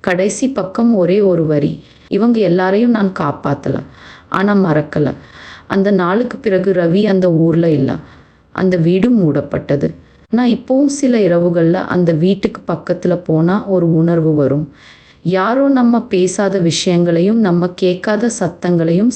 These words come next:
சேகரிச்சுக்கிட்டு இருக்கிற மாதிரி. இந்த கதையில பயமுறுத்துறது அந்த மனிதன் இல்ல. ஆனா உண்மை அப்போதான் மெதுவா வெளியே வந்தது. ரவி காணாமல் போனதுக்கு பிறகு ஒரு வயசானவர் அந்த ஊருக்கு வந்தார்.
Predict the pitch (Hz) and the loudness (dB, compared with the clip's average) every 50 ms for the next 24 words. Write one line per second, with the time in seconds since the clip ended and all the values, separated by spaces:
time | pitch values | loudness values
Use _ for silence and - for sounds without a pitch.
0 | - - 180 160 151 165 160 151 151 - - - - - 156 156 - 165 147 147 | -2 -2 -2 -2 0 0 0 -2 -2 -4 -6 -12 -6 -8 -8 -4 -2 -2 -2 -2
1 | - - 147 143 147 139 139 135 127 135 127 147 165 - - _ _ _ _ _ | -4 -2 -2 0 0 2 0 0 -2 -2 -4 -4 -4 -8 -12 _ _ _ _ _
2 | - 226 233 226 240 247 - - 175 175 196 226 240 247 214 - 190 165 160 160 | -2 -2 0 0 0 -2 -2 -2 0 0 0 0 2 0 0 0 0 0 2 2
3 | 165 165 170 170 165 - 165 165 165 170 190 185 170 170 170 170 170 160 151 151 | 2 2 2 0 0 0 0 0 0 0 0 0 0 0 2 0 2 2 2 2
4 | 160 151 156 165 170 170 156 139 135 135 - - - - - - 208 226 247 254 | 2 2 2 0 2 2 2 2 0 0 -2 -4 -8 -8 -6 -2 -2 0 0 0
5 | 247 226 196 190 196 226 247 262 247 - 202 - - 190 185 196 196 196 185 175 | 0 2 2 2 2 4 2 2 0 -2 -6 -4 -4 -2 0 2 2 2 2 2
6 | 160 160 175 185 190 190 175 170 151 147 156 156 156 143 135 139 131 127 131 131 | 2 0 2 0 0 0 0 0 2 2 2 2 0 0 -2 -2 -2 -4 -4 -6
7 | 135 139 - - - - _ _ _ _ _ - 160 185 196 196 240 269 269 - | -6 -10 -12 -16 -20 -20 _ _ _ _ _ -8 -4 -2 0 0 0 0 0 0
8 | 240 190 175 175 185 185 185 196 208 208 196 - 180 156 151 151 160 147 175 165 | -2 0 0 0 0 2 2 2 0 0 -2 -2 -2 0 2 2 0 0 -2 -4
9 | - - 185 - 180 170 175 170 190 196 190 180 175 165 160 165 156 165 175 - | -6 -8 -2 -2 0 0 0 0 0 0 2 2 0 0 0 0 0 0 -2 -2
10 | - 190 180 180 180 185 208 233 208 180 175 165 170 165 156 170 180 175 175 - | -2 0 0 2 2 0 0 0 0 0 0 0 2 2 2 2 0 0 -2 -4
11 | - 156 143 139 139 131 139 160 156 | -4 -2 -2 -2 -2 -2 -4 -6 -8